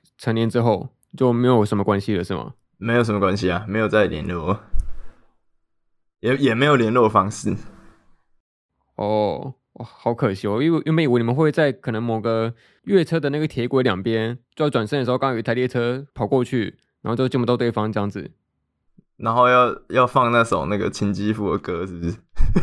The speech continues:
Speaker 1: <laughs> 啊，然后旁边有樱花落，落下来。我自己的话，其实也有类似的事情，但，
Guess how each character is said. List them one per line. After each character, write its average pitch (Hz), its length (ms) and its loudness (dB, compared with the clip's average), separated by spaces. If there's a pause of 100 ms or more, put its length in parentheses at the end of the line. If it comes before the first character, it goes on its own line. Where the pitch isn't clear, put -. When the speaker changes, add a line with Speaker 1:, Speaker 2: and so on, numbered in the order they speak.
(2500)
Speaker 1:
<laughs> - 0 -
啊， 113 200 -4
然 107 120 0
后 117 60 2
旁 117 140 -2
边 131 120 0
有 120 140 2
樱 117 160 -4
花 117 140 0
落， 120 220 -4
落 131 160 -4
下 117 160 0
来。 92 260 -10 (1800)
我 143 180 -4
自 240 180 0
己 139 160 0
的 123 140 2
话， 170 240 2
其 139 180 -6
实 127 160 -6
也 127 100 -2
有 127 140 2
类 120 160 0
似 120 140 -4
的 107 80 -2
事 107 160 -4
情， - 260 -14 (340)
但， 131 540 0